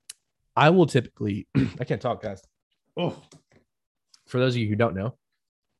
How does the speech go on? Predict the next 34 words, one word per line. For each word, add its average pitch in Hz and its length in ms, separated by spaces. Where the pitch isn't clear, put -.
um, 110 400
we 120 120
shot 117 180
a 110 40
wedding 107 360
in 113 100
the 104 80
rain 98 400
and 98 80
I 95 60
got 95 160
super 98 280
sick - 280
from 90 180
it. 92 160
So 104 220
I'm 98 160
still, 117 180
like, 98 140
my 101 140
voice 95 300
is 98 80
still 92 140
recovering. 92 480
Um, 120 400
<laughs> - 40
so - 600
anyway, 107 400
uh, 135 120
after 190 260
we 196 100
shoot 123 220
a 107 40
wedding, 95 300